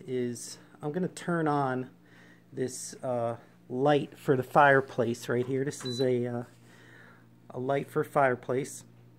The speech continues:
and let's see what that does.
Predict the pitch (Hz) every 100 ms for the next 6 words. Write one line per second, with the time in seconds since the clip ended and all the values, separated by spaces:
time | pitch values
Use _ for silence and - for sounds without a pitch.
0 | _ _ _ _ _ - - - 147 135
1 | 135 131 131 117 - - - - - _
2 | - - - - - 143 - 170 139 139
3 | 151 147 147 135 131 127